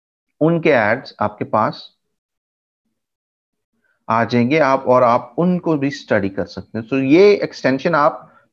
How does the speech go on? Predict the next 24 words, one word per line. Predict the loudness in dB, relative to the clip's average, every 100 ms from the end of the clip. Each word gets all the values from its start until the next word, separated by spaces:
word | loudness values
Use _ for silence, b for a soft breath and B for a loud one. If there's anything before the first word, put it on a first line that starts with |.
| 0
मल्टीपर्पज | 2 4 2 0 2 2 4 0 0 -10 -20 _ _ _ _
के | 0
लिए | 4 4
यूज़ | 4 4 2
कर | 0 0
सकते | 0 -2 0
हैं। | 2
Number | 2 2 2
one, | 2 0
to | -2 0
polish | 2 2 0
your | -2
own | 0 -2
copywriting | 0 -2 0 0 0 -2 -8 -10 _ _ -2
game | -2 -2 -8 _ _ _ _ _ _ -2
and | 0 0 -2 -8 _ _ _ _ _ 0
for | 2 2 0
competitor | -2 -2 -2 -2 -2 0 2 2 0
ads | 0 0 0 -2
and | -2 -4 -6 -10 -18 -16
spying | -2 0 0 2
on | 0 0 -4
competitors, | -4 -2 -4 -4 -2 0 -2 -6 -20 _ _ _ _ _ -8
um, | -6 -6